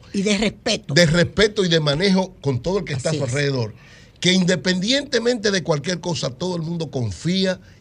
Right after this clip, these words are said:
Speaker 2: y
Speaker 1: Sí.
Speaker 2: sabe que el proyecto que cae en sus manos tiene éxito. Eso es R C C Media. El que haya este grupo, señores, usted, nosotros miramos ahora, yo creo que me da la impresión de que en la historia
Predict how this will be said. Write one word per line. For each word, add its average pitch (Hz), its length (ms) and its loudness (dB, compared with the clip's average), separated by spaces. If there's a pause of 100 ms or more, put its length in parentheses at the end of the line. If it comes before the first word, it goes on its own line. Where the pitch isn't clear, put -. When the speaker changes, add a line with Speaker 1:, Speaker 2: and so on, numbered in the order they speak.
Speaker 2:
y 143 80 -2
Speaker 1:
Sí. 110 60 0
Speaker 2:
sabe 147 260 2
que 127 80 -4
el 120 60 -4
proyecto 131 420 -4
que 120 100 -8
cae 135 180 -4
en 123 60 -6
sus 123 140 -6
manos 143 320 -6
tiene 110 320 -6
éxito. - 320 -14 (260)
Eso 156 220 0
es 123 160 -4
R 143 180 -2
C 135 140 -4
C 147 100 -4
Media. 156 320 -2 (360)
El 143 160 2
que 185 260 4 (100)
haya 196 220 4
este 208 160 2
grupo, 180 240 0
señores, 170 300 4 (400)
usted, 185 320 0
nosotros 233 360 2
miramos 233 300 2
ahora, 165 240 6
yo 170 160 -2
creo 214 220 -2
que 165 240 -2 (240)
me 143 220 4
da 185 120 6
la 220 80 4
impresión 156 380 0
de 139 80 -4
que 135 80 -6
en 143 80 0
la 143 80 2
historia 208 600 -2